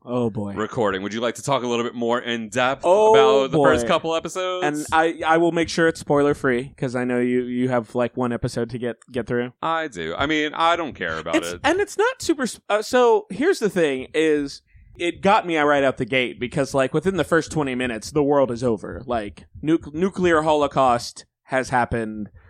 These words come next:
Speaker 1: Skip forward, like, a year.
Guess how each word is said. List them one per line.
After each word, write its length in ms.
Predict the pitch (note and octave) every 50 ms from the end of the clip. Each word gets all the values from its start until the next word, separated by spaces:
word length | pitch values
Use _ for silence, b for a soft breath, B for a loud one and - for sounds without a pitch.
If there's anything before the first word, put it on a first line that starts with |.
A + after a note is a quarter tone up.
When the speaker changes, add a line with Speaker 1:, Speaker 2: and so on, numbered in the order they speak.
| b b b
Speaker 1:
Skip 400 | - - - - - D3 B2 -
forward, 360 | - - C3 B2+ B2 B2 A#2 G#2+
like, 300 | A#2 A#2 A#2 A#2+ A#2 - -
a 80 | C3+ C3+
year. 760 | A#2+ G#2+ G2+ A2 A#2+ A#2 A2+ A#2 A2+ G#2+ G#2+ G#2+ G#2+ G#2+ A2